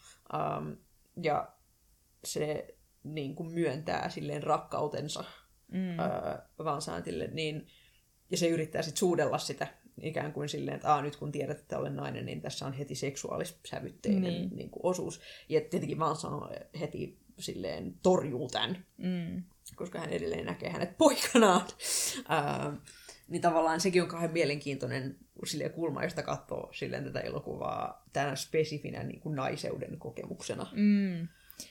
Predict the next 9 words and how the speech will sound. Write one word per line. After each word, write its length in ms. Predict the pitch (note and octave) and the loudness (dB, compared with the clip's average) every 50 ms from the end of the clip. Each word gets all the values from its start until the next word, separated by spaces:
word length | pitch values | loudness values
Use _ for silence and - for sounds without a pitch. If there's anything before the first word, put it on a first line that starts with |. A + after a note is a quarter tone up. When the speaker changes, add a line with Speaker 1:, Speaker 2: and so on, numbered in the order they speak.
| - - - - | -16 -8 0 6
Speaker 2:
Ja 120 | G3 G3+ | 8 8
siis, 440 | G3+ - A3 G#3+ G#3 G3+ - - - - - - - - - - | 10 10 8 8 6 6 4 2 0 -6 -10 -14 -18 -20 -14 -4
ku-, 380 | - A3 A3 G3+ F3 - - - - G3+ | 4 6 6 6 6 4 -2 -6 0 2
se, 220 | - G#3+ - - F3+ F#3 F#3+ - - - | 2 2 2 0 -2 0 0 0 2 2
se, 200 | F#3 G#3 - E3+ | 4 4 6 6
sehän 340 | G3+ G#3 G3+ G3+ G3 F#3+ | 6 6 6 4 4 2
tulee 320 | G3 G#3+ A3+ A3 F#3+ F3 E3+ | 2 4 6 8 8 8 6
justiinsa, 680 | E3 D#3 D#3 - - - - D#3+ D#3 D#3 D#3+ E3 D#3 - - | 4 2 -2 -4 -4 -4 -2 -2 0 0 0 -2 -4 -4 -4
että 300 | - E3 E3 E3 - - | -4 -4 -4 -4 -8 -16